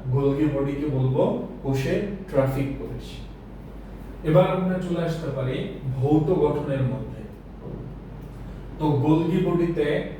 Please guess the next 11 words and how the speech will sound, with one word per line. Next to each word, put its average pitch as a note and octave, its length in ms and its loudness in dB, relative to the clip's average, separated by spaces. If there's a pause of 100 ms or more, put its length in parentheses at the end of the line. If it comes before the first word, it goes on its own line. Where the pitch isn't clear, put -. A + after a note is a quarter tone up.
তিন F3+ 300 4
ধরনের E3+ 520 4
গঠনগত E3 680 0
উপাদান C#3+ 540 -2
লক্ষ্য C3 240 -2
করা - 220 -4
যায়। - 180 -8 (640)
কয় C#3 260 6
ধরনের? C#3 680 0 (280)
তিন C3 200 6
ধরনের। - 420 2